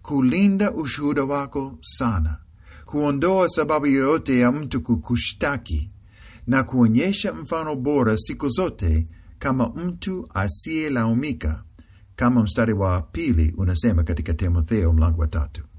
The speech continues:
Hebu nitoe mfano mwingine ambao unahusika na sisi sote. Kama kiongozi, nimejiwekea mpaka kuhusu kuonekana mahali popote nikiwa peke yangu na mwanamke mwingine asiye mke wangu.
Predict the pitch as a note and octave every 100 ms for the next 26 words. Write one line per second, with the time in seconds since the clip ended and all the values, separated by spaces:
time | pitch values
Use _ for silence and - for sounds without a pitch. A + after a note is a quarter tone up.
0 | - - - - - - - - - E4
1 | D#4+ E3 C3+ D3 B2 C3+ A#2+ A#2 B2 D#3+
2 | B2 A#2 A2+ B2+ C3 A#2 G#2+ G2+ - -
3 | - C#3 C#3 B2 C3 A#2+ F3+ - G#2 F#2
4 | G2 - F#2+ B2 G2+ - - - - -
5 | - - - - - - - - D#3 D3
6 | B2+ C3 A#2+ B2 C#3+ C#3+ G3+ A#3 - -
7 | - - - E3 G#3+ G3+ C#3+ E3 D#3 D3+
8 | D3 D#3+ D3+ D3 C#3 C3 A#2+ - - B2+
9 | A#2+ G3 G3 A#2+ A#2 C#3+ A#2+ C3 C3 D3
10 | C#3+ C#3 - - - - - C#3+ C3 C3
11 | E3 E3+ C#3+ C#3 C#3+ B2 B2 F#3+ G3+ C#3+
12 | B2 B2+ A#2+ F3+ C#3+ C3+ B2 B2 D3 F3
13 | F3+ C#3+ B2+ A#2 C#3 C3+ A2+ G#2+ A#2 F3
14 | F3 A#2 A#2 A2+ G#2+ - D#3+ A2+ F#2 G2+
15 | - F#2 E2 C3+ D#3+ C4 A3+ D#2+